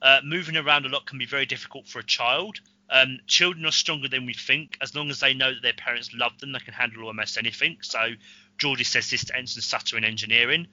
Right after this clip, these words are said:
Sometimes what we imagine can be as frightening as something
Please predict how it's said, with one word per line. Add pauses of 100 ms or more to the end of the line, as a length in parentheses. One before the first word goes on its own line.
(300)
Sometimes
what
we
imagine
can
be
as
frightening
as
something